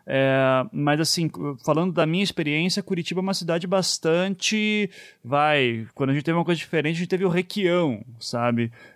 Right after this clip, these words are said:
É, então, eu, eu queria que você me falasse como é que é o cenário político de Porto Alegre e o que que te levou,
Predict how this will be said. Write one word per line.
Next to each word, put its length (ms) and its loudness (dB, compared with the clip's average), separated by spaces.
É, 680 2
então, 880 -2
eu, 120 -4
eu 160 -2
queria 200 0
que 80 -6
você 220 0
me 80 0
falasse 960 0
como 200 -2
é 40 0
que 140 -4
é 40 4
o 40 2
cenário 640 2
político 460 -4
de 80 -4
Porto 260 -6
Alegre 580 0
e 140 0
o 20 0
que 100 -4
que 120 -2
te 120 -2
levou, 720 0